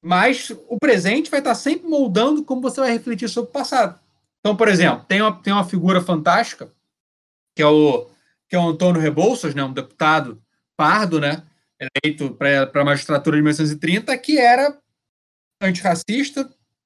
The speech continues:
mas que também tava ligado ao que havia de, de, ao conservadorismo na década de mil oitocentos e trinta.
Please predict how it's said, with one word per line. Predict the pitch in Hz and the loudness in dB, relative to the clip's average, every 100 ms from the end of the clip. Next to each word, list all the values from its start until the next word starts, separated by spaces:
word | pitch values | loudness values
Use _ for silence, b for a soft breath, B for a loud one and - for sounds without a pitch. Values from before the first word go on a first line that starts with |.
| _ | _
mas | 220 233 | -4 -4
que | - | -2
também | 285 277 269 | -2 -2 0
tava | 262 | 0
ligado | 262 233 214 240 262 285 - _ | 2 2 4 4 0 -6 -10 _
ao | 226 214 | -2 -2
que | - 262 254 b b b | -2 -4 -4 b b b
havia | 208 196 151 190 233 | 0 2 4 4 4
de, | 196 233 240 196 143 135 - | 4 2 4 2 0 -4 -4
de, | 170 160 147 | 2 4 2
ao | 151 175 | 0 0
conservadorismo | 214 190 220 240 233 226 269 175 120 _ _ _ _ _ - | 0 2 2 4 4 4 0 -2 -4 _ _ _ _ _ -4
na | 160 | 0
década | 160 175 190 | 4 4 4
de | 190 | 0
mil | 202 | 0
oitocentos | 185 208 208 | -2 -4 -4
e | |
trinta. | 233 202 139 | -2 -4 -6